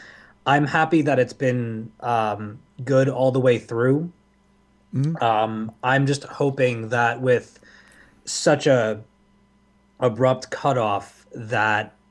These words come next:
Speaker 1: they get to finish their story and not just, not just finish their arc, but kind of send the characters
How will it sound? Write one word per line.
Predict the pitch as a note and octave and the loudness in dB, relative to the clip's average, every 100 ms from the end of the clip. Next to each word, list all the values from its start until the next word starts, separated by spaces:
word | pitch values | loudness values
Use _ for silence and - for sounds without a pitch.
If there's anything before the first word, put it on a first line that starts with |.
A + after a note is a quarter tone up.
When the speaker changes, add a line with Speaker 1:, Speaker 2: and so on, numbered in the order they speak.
| - | -16
Speaker 1:
they | C#3 A#2 C3+ A#2+ | -12 -6 -4 0
get | C3 - | 0 0
to | A#2+ | -4
finish | C#3 B2+ B2 | -2 -2 -2
their | - A2+ | -2 -4
story | - A2+ B2 C3+ D3 - _ _ _ _ _ | -2 0 2 2 -2 -10 _ _ _ _ _
and | B2+ B2+ B2+ | 0 0 2
not | B2 B2 - | 0 -2 -4
just, | C#3+ C3 - - - _ | -2 -2 -4 -16 -20 _
not | C#3 C#3 C3 | -2 0 0
just | C3 - | -2 -8
finish | - C3+ B2 - | -4 -2 -2 -2
their | B2+ A#2+ A#2+ | -2 -2 0
arc, | C3 C#3+ C3+ A#2 | 0 0 -6 -4
but | A#2+ A2 - | -2 -2 -6
kind | - C3 A#2+ | -4 -2 0
of | A#2 G#2+ G#2+ - _ _ _ | 0 -2 -10 -20 _ _ _
send | - - - C3+ C3 C3+ C3 - | -10 -4 2 2 2 0 -2 -8
the | - | -16
characters | A2 C3 C3 B2+ C3+ A#2+ | -8 -2 0 0 -2 -4